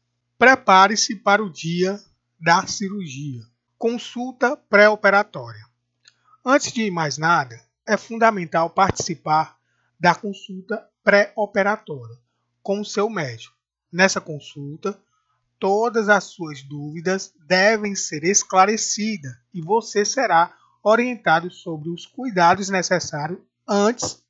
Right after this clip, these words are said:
e depois da cirurgia. Exames médicos. Realize todos os exames médicos solicitados.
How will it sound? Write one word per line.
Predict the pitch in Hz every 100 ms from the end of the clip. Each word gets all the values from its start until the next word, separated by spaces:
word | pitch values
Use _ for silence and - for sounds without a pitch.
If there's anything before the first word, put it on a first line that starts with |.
| _
e | 254 240
depois | 247 - 165 160 170 -
da | 175 185
cirurgia. | 185 180 170 190 147 127 120 _ -
Exames | 262 226 254 247 202
médicos. | 220 196 139 - _
Realize | - 165 214 190 208 214 151
todos | - 220 226 208
os | 214 190
exames | 147 170 180 196 -
médicos | 190 160 165 165 - _ -
solicitados. | 185 196 - - 185 156 131 _